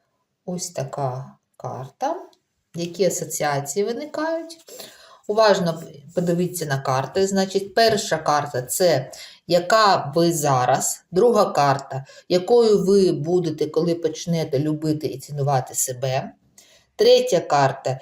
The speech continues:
які ваші дії найбільш суперечать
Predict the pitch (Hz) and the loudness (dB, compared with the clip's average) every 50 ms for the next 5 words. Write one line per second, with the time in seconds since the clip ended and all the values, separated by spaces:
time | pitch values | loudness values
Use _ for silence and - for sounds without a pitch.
0 | - - - _ _ - 160 185 202 196 202 - 233 240 240 233 214 185 170 175 | -12 -20 -20 _ _ -4 0 0 0 0 -2 -6 -2 0 0 2 2 2 2 4
1 | 175 185 175 165 - - 180 160 151 139 160 185 196 196 180 151 139 143 151 156 | 4 4 4 2 0 -2 -2 -4 -6 -4 0 2 2 4 4 2 0 -2 -2 -2
2 | 160 156 160 185 190 180 - - - 147 - 165 160 170 180 180 180 - - 156 | -4 -2 -2 -2 -2 -2 -6 -8 -12 -4 -2 0 2 4 4 4 2 0 -4 -6
3 | 135 - - | -6 -8 -10